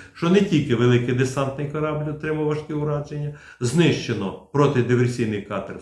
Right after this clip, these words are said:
Суворовець і нанесено сильний потужний удар по нафтовому терміналу російському.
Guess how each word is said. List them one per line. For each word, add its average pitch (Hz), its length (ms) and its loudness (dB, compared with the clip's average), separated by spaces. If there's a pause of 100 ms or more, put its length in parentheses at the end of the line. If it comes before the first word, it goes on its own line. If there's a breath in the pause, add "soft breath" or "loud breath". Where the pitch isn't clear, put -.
Суворовець 180 520 0 (260 loud breath)
і 143 100 0
нанесено 123 680 2
сильний 101 420 -2
потужний 104 480 -6
удар 196 400 0
по 151 100 2
нафтовому 151 520 -2
терміналу 135 640 0
російському. - 400 -16